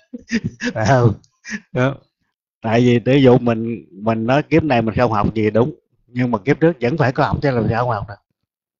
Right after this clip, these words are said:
Mình không học cái, cái nhân nào mình tới mình gặp Phật Pháp à. Thường thường mình tới gặp Phật Pháp, nếu mình không học cái gì đó mà tới gặp Phật Pháp đó,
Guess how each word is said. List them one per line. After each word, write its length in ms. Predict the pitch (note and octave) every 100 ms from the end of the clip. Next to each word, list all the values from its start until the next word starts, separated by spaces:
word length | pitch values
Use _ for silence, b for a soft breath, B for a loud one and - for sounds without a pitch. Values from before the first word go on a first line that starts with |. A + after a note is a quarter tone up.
| _ _ -
Mình 120 | G#2+
không 120 | B2+
học 140 | G#2+ G#2
cái, 160 | B2 G#2+
cái 140 | C3
nhân 220 | B2 A#2
nào 140 | A2 G2
mình 140 | G2
tới 120 | B2+
mình 80 | B2+
gặp 140 | G#2+
Phật 140 | G#2 G2+
Pháp 200 | B2+ D3+
à. 260 | A#2+ - _ _ _ _ _ _ _ _ _ _ b b b b _ _
Thường 140 | A2 G#2+
thường 220 | A#2 G#2+
mình 100 | A2
tới 180 | B2+ C#3+
gặp 180 | G#2 D3
Phật 80 |
Pháp, 180 | B2 D3+
nếu 160 | D3 D#3
mình 140 | A#2
không 200 | B2+ B2
học 200 | B2 G#2 C#3
cái 80 |
gì 160 | A#2+ A2+
đó 120 | B2
mà 140 | B2+ A2
tới 160 | B2+ C3
gặp 140 | A2
Phật 140 | G#2+ G#2
Pháp 200 | B2+ D3
đó, 80 | C#3+